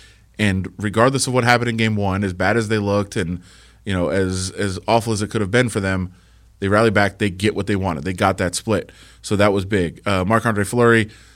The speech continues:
"Our guys did a lot to help me out. They were blocking shots all night long. That was a well-deserved win," and that was certainly true. I mean, you saw it on both sides, but the Golden Knights certainly were sacrificing their body to try to make shots and trying to, try to block shots, not let thing get,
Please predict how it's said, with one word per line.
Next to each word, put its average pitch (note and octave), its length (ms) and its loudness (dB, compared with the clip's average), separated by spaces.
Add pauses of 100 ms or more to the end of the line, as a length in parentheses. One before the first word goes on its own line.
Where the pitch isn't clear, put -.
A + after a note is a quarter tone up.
(300)
"Our G#2+ 120 4
guys A#2+ 200 10
did G#2 120 0
a G#2 40 4
lot A#2+ 240 6
to A2+ 80 2
help G#2+ 140 2
me G#2 120 2
out. G#2 300 6
They G2+ 100 0
were F#2 120 2
blocking A2+ 420 4
shots G#2 300 2
all G2+ 140 0
night G2+ 180 0
long. G#2 280 2
That F#2+ 100 0
was F#2+ 100 -4
a G#2 60 -6
well-deserved G2 420 -2
win," G2 160 -2
and F#2 100 -2
that A#2 140 6
was G#2 100 0
certainly G2 300 -4
true. G2 240 -4
I F#2+ 40 -2
mean, G2 240 -2 (300)
you A2+ 80 -4
saw C#3 140 6
it B2+ 60 6
on G#2+ 80 4
both G#2+ 160 2
sides, F2 340 -4
but F#2+ 220 -4
the G#2+ 60 -6
Golden A2 200 2
Knights G#2 380 0 (260)
certainly G#2 480 2
were F#2+ 400 0 (240)
sacrificing A2+ 720 2
their G2+ 120 2
body G2+ 300 2
to F#2+ 80 -6
try G#2+ 140 0
to G2+ 80 -2
make G2 160 -4
shots G#2 300 -2
and G#2 380 -8
trying G#2+ 160 -2
to, G2+ 120 -2 (120)
try B2+ 180 -2
to G#2+ 60 2
block G2+ 280 2
shots, G#2+ 260 0
not G#2 160 -2
let G#2 140 -4
thing G#2 140 -2
get, G#2 160 -4